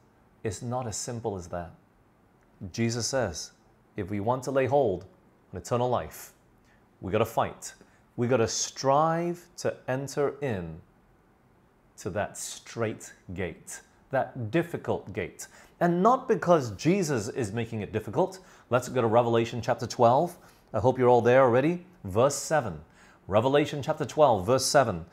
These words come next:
"And there was war in heaven. Michael and his angels," what? "Fought against the dragon. And the dragon fought and his angels, and prevailed not, neither was their place found any more in heaven.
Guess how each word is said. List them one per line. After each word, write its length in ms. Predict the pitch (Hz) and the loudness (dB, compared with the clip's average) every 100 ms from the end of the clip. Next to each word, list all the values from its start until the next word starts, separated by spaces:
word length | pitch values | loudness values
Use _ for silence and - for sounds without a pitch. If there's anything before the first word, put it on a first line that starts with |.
| - - _ | -20 -20 _
"And 300 | 139 139 120 | 2 4 4
there 180 | 127 139 | 6 8
was 220 | 127 101 | 6 2
war 540 | 92 104 147 151 160 - | 0 6 8 8 4 0
in 180 | 147 | -4
heaven. 500 | 135 135 139 104 98 107 - _ - | -4 -2 -2 -2 -6 -12 -20 _ -8
Michael 580 | 101 127 151 165 165 | 0 0 2 0 0
and 180 | - 127 | 0 0
his 280 | 123 113 120 - | 2 0 -2 2
angels," 680 | 165 202 185 110 104 110 - | 4 6 6 6 4 2 4
what? 340 | 170 226 - - _ _ | 4 4 -2 -16 _ _
"Fought 680 | - - 123 127 - - - _ _ - | -20 -2 2 2 0 -6 -16 _ _ -12
against 380 | 104 110 107 - | -4 -2 -2 -4
the 80 | |
dragon. 500 | 95 95 104 104 92 78 _ _ _ _ | -2 4 4 4 -2 -6 _ _ _ _
And 100 | 135 | 0
the 60 | 135 | 2
dragon 460 | 101 143 160 165 | 6 8 8 4
fought 320 | - 165 170 | 8 8 10
and 100 | 139 | 8
his 120 | 147 135 | 4 4
angels, 460 | 151 165 139 110 - - | 4 4 4 2 -4 0
and 120 | 151 | 2
prevailed 440 | 135 147 160 185 147 | 6 10 12 12 10
not, 380 | 170 190 - - - - | 6 6 2 -12 -14 -6
neither 360 | 117 120 156 160 | 2 6 6 6
was 220 | 143 123 | 6 4
their 100 | 127 | 0
place 340 | - 151 123 | 2 2 2
found 320 | - 120 113 101 - | 0 2 2 0 -2
any 220 | 143 156 | -2 0
more 360 | 135 127 101 | 2 2 2
in 140 | 110 107 | -2 -2
heaven. 300 | 127 104 | 0 -2